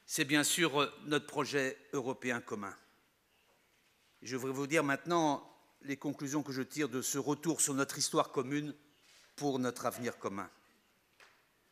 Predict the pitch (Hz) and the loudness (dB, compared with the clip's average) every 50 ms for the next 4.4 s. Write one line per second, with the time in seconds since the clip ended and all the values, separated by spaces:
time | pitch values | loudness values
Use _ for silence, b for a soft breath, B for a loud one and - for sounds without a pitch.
0 | _ _ - 139 135 - 170 175 147 143 214 226 220 - 185 151 147 160 156 - | _ _ -6 -6 -4 2 2 2 6 6 4 4 4 2 -2 -2 -2 -4 0 0
1 | 214 - - - - 226 233 214 151 - - - - _ _ _ _ _ _ _ | 0 0 0 2 2 4 4 4 0 -4 -12 -20 -20 _ _ _ _ _ _ _
2 | _ _ _ _ _ _ _ _ _ _ _ _ _ _ _ _ _ - 120 131 | _ _ _ _ _ _ _ _ _ _ _ _ _ _ _ _ _ -4 -2 -2
3 | - - 190 208 220 202 - - - - - 104 113 175 220 220 196 - - - | 0 4 4 4 4 4 0 -2 -8 -12 -16 -10 -6 -4 -4 -4 -4 -8 -12 -20
4 | - _ 123 175 226 240 160 | -18 _ -6 -4 -4 -4 -6